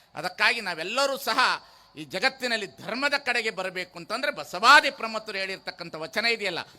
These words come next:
"ನೆರೆಕೆನ್ನೆಗೆ, ತೆರೆಗಲ್ಲಕ್ಕೆ, ಶರೀರ ಗೂಡು ಹೋಗದ ಮುನ್ನ, ಹಲ್ಲು ಹೋಗಿ, ಬೆನ್ನು ಬಾಗಿ, ಅನ್ಯರಿಗಂಗಾಗದ ಮುನ್ನ, ಕಾಲ ಮೇಲೆ ಕೈಯ ನೂರಿ, ಕೋಲ ಹಿಡಿಯದ ಮುನ್ನ, ಮುಪ್ಪಿಂದೊಪ್ಪ ಒಳೆಯದ ಮುನ್ನ,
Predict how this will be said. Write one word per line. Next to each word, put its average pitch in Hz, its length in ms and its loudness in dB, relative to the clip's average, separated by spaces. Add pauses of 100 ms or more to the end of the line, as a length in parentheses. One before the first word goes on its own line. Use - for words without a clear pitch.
(200)
"ನೆರೆಕೆನ್ನೆಗೆ, 185 760 0 (300)
ತೆರೆಗಲ್ಲಕ್ಕೆ, 214 720 2 (240)
ಶರೀರ 247 380 2
ಗೂಡು 240 420 0
ಹೋಗದ 226 340 2
ಮುನ್ನ, 175 320 -4 (380)
ಹಲ್ಲು 247 320 4
ಹೋಗಿ, 220 420 2 (260)
ಬೆನ್ನು 262 360 2
ಬಾಗಿ, 233 420 6 (260)
ಅನ್ಯರಿಗಂಗಾಗದ 240 960 4
ಮುನ್ನ, 190 340 -4
ಕಾಲ 226 440 4
ಮೇಲೆ 254 380 6
ಕೈಯ 247 380 0
ನೂರಿ, 294 460 0 (360)
ಕೋಲ 330 380 10
ಹಿಡಿಯದ 247 400 4
ಮುನ್ನ, 208 320 -2
ಮುಪ್ಪಿಂದೊಪ್ಪ 208 880 0
ಒಳೆಯದ 269 400 8
ಮುನ್ನ, 220 260 -4